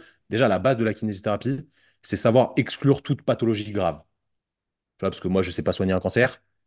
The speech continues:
Si jamais il y a un patient qui arrive et qu'il a des signes qui me font penser potentiellement à une tumeur ou un truc comme ça, il faut vite que je le réoriente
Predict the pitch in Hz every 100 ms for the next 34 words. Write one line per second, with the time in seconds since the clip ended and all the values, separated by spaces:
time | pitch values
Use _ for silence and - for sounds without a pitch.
0 | _ - 110 117 127 123 110 113 113 120
1 | 113 110 113 113 87 - 98 - 101 95
2 | 92 - 147 127 95 104 92 - 113 143
3 | 123 131 113 107 104 110 104 95 - -
4 | _ - 110 104 117 113 101 95 - 101
5 | 113 147 113 104 - 107 110 156 127 107
6 | 110 113 98 127 143 -